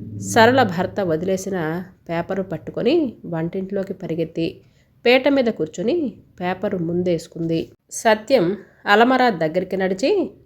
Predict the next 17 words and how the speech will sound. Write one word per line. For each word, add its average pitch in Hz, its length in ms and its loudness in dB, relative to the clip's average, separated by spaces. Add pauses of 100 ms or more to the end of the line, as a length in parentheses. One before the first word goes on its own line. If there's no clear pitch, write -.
షేవింగ్ 262 460 6
సామాన్ 185 520 -4
తీసుకుంటున్నాడు. 160 760 -2 (180)
తువ్వాలు 190 360 0
మర్చిపోయి 180 720 0 (340)
స్నానాల 247 500 4
గదికి 220 300 2
వెళ్ళి 165 400 -2 (240)
మరో 202 180 0
నిమిషంలోనే 175 920 0 (300)
బయటకొచ్చిన 220 720 2
రాధని 160 600 -2 (140)
వాళ్ళిద్దరూ 170 600 -2
చూడనే 185 480 -2
లేదు. 165 400 0 (640)
చూడకూడనిది 247 720 6 (120)
చూసినట్లు 190 720 -4